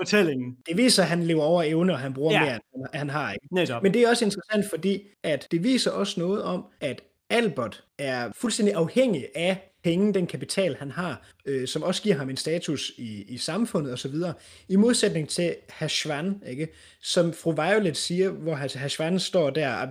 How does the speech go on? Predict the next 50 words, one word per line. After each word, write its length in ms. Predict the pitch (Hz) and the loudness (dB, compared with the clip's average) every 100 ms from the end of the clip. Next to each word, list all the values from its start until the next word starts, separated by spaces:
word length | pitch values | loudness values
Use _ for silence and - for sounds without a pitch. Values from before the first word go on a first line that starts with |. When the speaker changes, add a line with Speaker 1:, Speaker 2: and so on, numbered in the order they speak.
| - - | -8 -6
Speaker 2:
og 180 | 156 | -4
det 80 | 143 | -2
kommer 140 | 175 165 | 0 2
vi 80 | |
også, 60 | 151 | 2
der 60 | 160 | 2
er 20 | |
også 120 | 165 | 2
en 40 | 170 | 2
god 140 | 170 | 2
scene, 180 | 175 170 | 2 0
hvor 80 | 151 | -2
han 120 | 135 | -4
er 40 | |
inde 180 | 127 151 | -6 -6
ved 120 | 135 | -6
Mads 140 | 110 113 | -6 -6
Skjern, 280 | 160 131 | -4 -6
men 80 | 131 | -2
i 40 | 175 | -2
hvert 140 | 190 | 0
fald 180 | 175 160 - | -2 -4 -2
Speaker 1:
Ja, 80 | 165 | -2
den 140 | 180 | -2
vil 60 | 180 | 0
jeg 80 | 165 | 0
også 180 | 156 - | -2 -4
gerne 180 | 151 147 | -8 -6
tale 240 | 151 147 | -8 -8
om. 100 | 143 - | -10 0
Speaker 2:
Ja, 100 | 190 175 | 0 0
han 180 | 165 165 | -2 2
evaluerer 420 | 180 180 214 262 | 4 6 8 6
ligesom 300 | 156 185 170 | 6 4 2
over 220 | 160 165 127 | 4 4 4
hele 260 | 156 170 | 2 2
det 160 | 139 143 | 2 0
her 260 | 127 104 101 | 0 -2 -6
frygtelige 920 | - - - 160 - 120 117 110 110 - _ - 160 | -14 -14 -2 0 0 -6 -6 -6 -8 -12 _ -16 -14
<laughs> 340 | 131 - 170 | -8 -4 -4
kulturelle 560 | - 165 - 143 151 135 | -2 -4 -2 -4 -4 -6
kollaps, 380 | - 117 147 - | -6 -6 -6 -8
der 80 | |
ligesom, 380 | 120 135 143 123 | -8 -8 -8 -10
øh, 240 | 104 107 120 _ - - | -10 -12 -14 _ -20 -8
han, 140 | 151 | -6
han 160 | 120 135 | -6 -6
er 60 | 143 | -2
havnet 300 | 165 202 165 | 2 4 2
i, 140 | 160 | 0